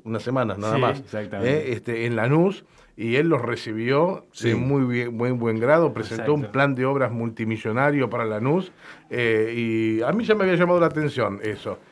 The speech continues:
Speaker 1: Y a posterior viene esta, esta ruptura.
Speaker 3: Bueno, vamos a ver qué sucede con esto. Lo importante que hay que señalar aquí es que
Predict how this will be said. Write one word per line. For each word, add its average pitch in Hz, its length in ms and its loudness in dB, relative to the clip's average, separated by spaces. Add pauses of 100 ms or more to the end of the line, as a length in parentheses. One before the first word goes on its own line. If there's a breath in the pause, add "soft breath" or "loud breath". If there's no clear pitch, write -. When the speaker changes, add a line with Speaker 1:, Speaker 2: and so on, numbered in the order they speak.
(160 loud breath)
Speaker 1:
Y 127 100 -6
a 113 160 -2
posterior 135 560 -2
viene 135 200 0
esta, 113 320 0
esta 117 220 -2
ruptura. 104 500 -6 (300 loud breath)
Speaker 3:
Bueno, 131 260 2
vamos 160 220 2
a 156 60 4
ver 143 80 -2
qué 135 140 -2
sucede 98 560 0
con 101 180 -2
esto. 110 420 0
Lo 110 460 -2
importante 113 800 -6
que 113 120 -6
hay 110 60 -2
que 104 140 -6
señalar 110 540 -2
aquí 135 380 -2
es 95 260 -4
que 95 580 -4